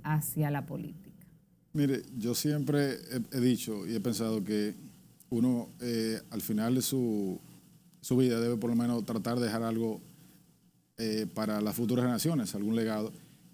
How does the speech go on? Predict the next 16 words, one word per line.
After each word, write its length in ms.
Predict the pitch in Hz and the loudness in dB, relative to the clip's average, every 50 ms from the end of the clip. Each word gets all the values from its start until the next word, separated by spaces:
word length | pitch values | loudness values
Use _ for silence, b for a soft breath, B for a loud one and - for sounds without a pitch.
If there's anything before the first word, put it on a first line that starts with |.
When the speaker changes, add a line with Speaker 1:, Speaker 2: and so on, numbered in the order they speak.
| B - - | B -10 -2
Speaker 2:
Y 60 | - | 0
dentro 320 | 117 120 120 113 113 123 | 2 4 4 4 2 2
de, 240 | 123 120 120 120 120 - - 113 | 2 2 2 2 0 -2 -4 -4
de, 320 | 113 123 123 120 113 95 - - 92 101 | -4 -2 -2 -2 -4 -6 -8 -10 -12 -6
de 140 | 113 127 117 | -2 0 0
lo 100 | 117 104 | 0 2
que 80 | 110 | 0
fue 560 | 113 - - 131 131 139 143 139 135 131 117 104 - | -2 -2 0 2 2 2 2 2 2 0 -2 -4 -2
mi, 680 | 139 131 131 127 123 123 117 113 110 107 98 95 92 - - - - - - - - - - - - | 2 4 4 4 4 4 2 2 2 0 -2 -4 -6 -10 -12 -18 -20 -20 -20 -20 -20 -20 -20 -12 -4
mi, 180 | - 120 127 127 - | -2 0 0 0 0
mi, 380 | 131 127 117 117 113 107 107 110 - - | 0 0 2 2 2 0 0 -2 -2 -2
digamos, 420 | 117 113 117 120 131 120 - - | 0 0 2 2 2 2 0 0
mis 180 | 127 120 110 - | 0 0 0 2
años 420 | 123 117 127 127 123 - - - - B B B B B B B - | 2 4 4 4 2 2 -2 -6 -10 B B B B B B B 0
de 80 | 123 | 4
juventud, 360 | 131 135 139 131 110 123 120 | 6 6 6 6 4 2 -2